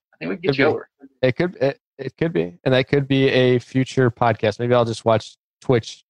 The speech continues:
Speaker 2: for a week and then we'll come back and discuss our thoughts.
Speaker 1: Hey, that's what goes into that whole, uh, idea we had about, you know, giving each other other things to do that we don't normally do. I, I, I'm in for that. I would love that.
Speaker 2: Yeah. Oh, that, that reminds me. Before we get out of here, have we,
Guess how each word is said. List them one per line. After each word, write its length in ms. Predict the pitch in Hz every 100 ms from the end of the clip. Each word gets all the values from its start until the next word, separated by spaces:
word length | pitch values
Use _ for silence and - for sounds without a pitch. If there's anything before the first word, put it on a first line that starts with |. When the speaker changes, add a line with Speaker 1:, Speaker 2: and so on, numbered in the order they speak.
| -
Speaker 2:
for 120 | 127
a 60 |
week 320 | 110 104 104 -
and 100 | 113
then 80 | 110
we'll 100 | 107
come 160 | 110
back 200 | 104 104
and 60 | 110
discuss 320 | 104 - 113
our 80 | 113
thoughts. 180 | - 127
Speaker 1:
Hey, 260 | 160 139 117
that's 260 | 127 -
what 120 | 123 131
goes 200 | 139 151
into 180 | 147
that 120 | 143 139
whole, 200 | 147 139
uh, 340 | 113 135 135
idea 260 | 131 139 143
we 100 | 143
had 160 | 139 139
about, 360 | 135 117 -
you 60 | 127
know, 100 | 117
giving 260 | 117 131 131
each 140 | 127
other 320 | 131 127 123 _ _ _ _ -
other 200 | 135 135
things 240 | - 143 -
to 120 | 117
do 200 | 123 120
that 120 | 117
we 60 | 117
don't 180 | 120
normally 300 | 117 120 117
do. 240 | 113 139 151
I, 160 | - - _ _ _ -
I, 60 | 117
I'm 200 | - 117
in 140 | 147 160
for 100 | 139
that. 220 | 104 - -
I 80 | 110
would 120 | 117
love 160 | 120 -
that. 180 | - _ _ _ _ -
Speaker 2:
Yeah. 220 | 208 101 -
Oh, 180 | 208 147
that, 220 | 123 156 _ -
that 60 |
reminds 240 | 202 208 147
me. 60 |
Before 160 | - 156
we 60 | 139
get 100 | 147
out 60 |
of 60 | 117
here, 140 | - _ _ _ _ _ -
have 180 | 120 120
we, 180 | 120